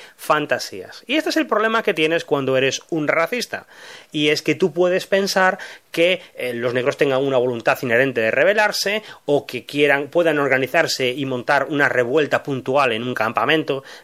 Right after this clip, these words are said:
pero montar una gran revuelta entre todas las plantaciones, eh, y el día veinticuatro para coger a los delegados en, en, en pelotas,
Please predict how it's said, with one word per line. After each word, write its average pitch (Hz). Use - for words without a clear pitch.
pero 117
montar 135
una 208
gran 208
revuelta 220
entre 165
todas 220
las 214
plantaciones, 185
eh, -
y 170
el 156
día 220
veinticuatro 240
para 151
coger 190
a 214
los 208
delegados 196
en, 196
en, 190
en 180
pelotas, 226